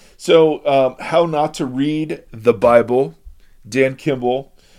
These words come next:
and, um, you are now back on the tweets.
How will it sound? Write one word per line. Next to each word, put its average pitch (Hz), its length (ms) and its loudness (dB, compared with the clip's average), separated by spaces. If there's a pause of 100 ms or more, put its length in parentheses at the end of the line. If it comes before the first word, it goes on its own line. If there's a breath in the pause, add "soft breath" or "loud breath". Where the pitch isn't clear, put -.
(320 soft breath)
and, 131 420 -2
um, 120 300 0
you 135 220 -4
are 131 80 0
now 123 200 -2
back 131 380 0
on 117 220 -6
the 107 80 -8
tweets. - 680 -8